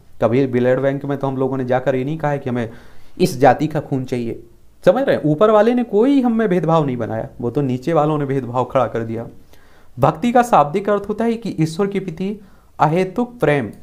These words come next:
और पूर्ण शरणागत की स्थिति, यानी कि ईश्वर के प्रति पूरी तरह से अपना भाव प्रकट करना, एक तरह से उनकी शरण में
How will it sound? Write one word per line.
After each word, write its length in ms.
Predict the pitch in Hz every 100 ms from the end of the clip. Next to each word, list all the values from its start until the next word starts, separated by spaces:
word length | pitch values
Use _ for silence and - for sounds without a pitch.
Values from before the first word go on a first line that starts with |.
| - -
और 160 | 123 120
पूर्ण 280 | 175 180 220
शरणागत 1400 | - 143 123 135 143 147 - - _ _ - 123 160 160
की 120 | 165
स्थिति, 380 | 123 120 117 117 - -
यानी 280 | 127 135 185
कि 160 | 196 170
ईश्वर 240 | 170 180
के 120 | 175
प्रति 280 | 165 175 160
पूरी 360 | 160 - 180 -
तरह 200 | 151 147
से 140 | 147
अपना 500 | 131 127 127 123 131 - - -
भाव 280 | 127 120 139
प्रकट 360 | 131 113 110
करना, 360 | - 104 104 110 - - _
एक 160 | - 120
तरह 120 | 165
से 120 | 160 165
उनकी 200 | 147 160
शरण 320 | 139 127 131
में 200 | 131